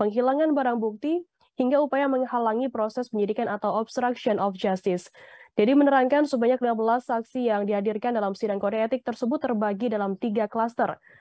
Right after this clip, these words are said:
Klaster pertama terdiri dari tiga orang yang berkaitan dengan peristiwa penembakan Brigadir J di rumah dinas Irjen Verdi Sambo di Duren Tiga, Jakarta Selatan.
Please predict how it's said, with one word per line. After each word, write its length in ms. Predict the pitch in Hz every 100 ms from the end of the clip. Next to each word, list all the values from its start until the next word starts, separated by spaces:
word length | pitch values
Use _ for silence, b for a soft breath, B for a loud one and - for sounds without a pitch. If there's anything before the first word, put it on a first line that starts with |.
| B -
Klaster 400 | 208 220 277 294
pertama 400 | 277 269 254 269
terdiri 400 | 269 226 226 254
dari 160 | 226 214
tiga 240 | 220 214
orang 400 | 202 208 202 285
yang 80 | 247
berkaitan 480 | 196 190 196 190 226 208
dengan 240 | 202 196
peristiwa 480 | 202 196 190 247 254 233
penembakan 480 | 214 208 202 208 202
Brigadir 320 | 202 196 196
J 240 | 262 285
di 80 | 233
rumah 240 | 226 220
dinas 320 | 208 208 220 -
Irjen 400 | 226 202 202 202
Verdi 240 | 196 196
Sambo 400 | 226 226 214 220
di 160 | 208 208
Duren 240 | 196 185
Tiga, 320 | 208 196 190
Jakarta 240 | 185 190 185
Selatan. 480 | - 175 180 175